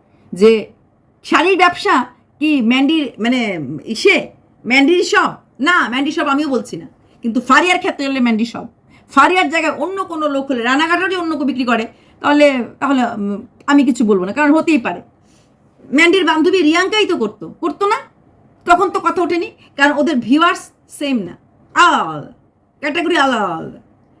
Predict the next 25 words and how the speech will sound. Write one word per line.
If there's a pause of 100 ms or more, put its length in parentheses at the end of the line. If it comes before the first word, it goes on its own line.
(120)
তো
এখানে
ফারিয়ার (420)
কোনো
এক্সিস্টেন্স (120)
নাই (560)
ম্যান্ডি
ছাড়া, (840)
তার
জন্য।
তার
উপরেও (640)
ম্যান্ডিকে
জিজ্ঞেস
করারও
প্রয়োজন
মনে
করেনি। (1600)
"দি
ভাই,
দি
ভাই,
দি
ভাই।"
উহুম।